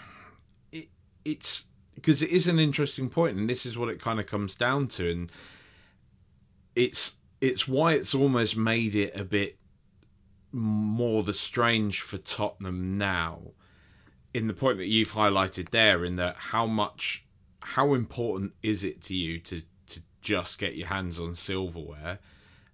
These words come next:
At basically the long-term cost of the club, 'cause I think that's,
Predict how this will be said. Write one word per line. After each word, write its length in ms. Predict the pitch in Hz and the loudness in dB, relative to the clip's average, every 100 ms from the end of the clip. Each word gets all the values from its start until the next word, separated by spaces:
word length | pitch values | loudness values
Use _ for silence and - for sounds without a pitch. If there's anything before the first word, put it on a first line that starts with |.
| - | -2
At 240 | 107 92 | -2 2
basically 680 | 104 101 92 - 95 95 92 | 2 4 2 -6 -4 -2 -2
the 120 | 87 | -2
long-term 840 | 92 95 95 90 - 90 90 90 90 _ _ | 0 0 -2 -4 -4 -2 -2 -4 -10 _ _
cost 300 | - 92 - | -8 -8 -6
of 100 | 92 | -8
the 60 | 92 | -6
club, 300 | - 120 - | -2 -2 -4
'cause 180 | 101 101 | -6 -4
I 60 | |
think 300 | 98 135 - | -2 -2 -2
that's, 540 | 104 117 - - - | 0 0 -2 -8 -10